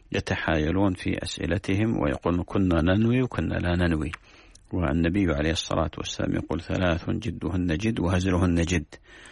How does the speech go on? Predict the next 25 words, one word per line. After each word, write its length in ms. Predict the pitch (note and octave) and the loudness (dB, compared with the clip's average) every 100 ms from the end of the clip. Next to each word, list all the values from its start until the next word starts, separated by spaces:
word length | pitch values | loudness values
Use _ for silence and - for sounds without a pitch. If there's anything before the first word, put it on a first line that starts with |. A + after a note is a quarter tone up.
| - - | -18 -12
الطلاق 460 | - - F#2 F#2 - | -6 0 2 2 0
والعتاق 520 | D#2+ B1 - G#2+ - | -2 -2 -2 -4 -2
والنكاح. 720 | A1 E2 D#2+ - D#2 - - - - - - - - - | -2 0 -2 -2 -4 -4 -8 -16 -20 -20 -20 -20 -14 -6
فيجب 1300 | E2 D2+ G1+ G1+ G1+ - - - - F#2 F#2 F#2 - | -2 -2 -2 -4 -4 -6 -8 -8 -2 0 0 0 0
على 160 | D#2 | 0
الزوج 340 | D#2+ F2+ F#2 D2+ | 0 0 0 0
أن 100 | E2+ | 0
يتقي 420 | D#2+ - - E2 | -2 -4 -4 -2
الله 220 | F2+ F#2 | 0 0
وأن 240 | E2 E2+ | 0 -2
يكون 320 | E2+ - G2+ F2+ | -2 -2 0 2
واضح 500 | F2 G#2 F#2+ - - | 2 2 2 -2 -6
وصريح 440 | - F2+ G2 F2+ | -6 -2 0 0
مع 180 | F2 D2 | -2 -2
القاضي، 560 | C#2 F2+ F#2 G2 B2+ D3 - - - - - - - | -2 0 2 2 0 -2 -6 -20 -20 -20 -20 -16 -4
وأن 200 | - F#2+ | 0 0
يسأله 420 | F#2 - A2+ F#2+ | 0 0 0 0
مثل 260 | F2+ E2+ D#2 | 0 -2 -2
هذه 200 | - - | -2 -4
الأسئلة، 460 | - - - - - - - | -6 -8 -10 -12 -16 -20 -14
يسأله 280 | - - C#2 | -6 -4 -2
مثل 260 | D#2+ F2+ | -4 -6
هذه 140 | A1 - | -8 -10
الأسئلة. 400 | - - - - G1+ | -12 -14 -16 -16 -16
نعم. 200 | G1+ | -16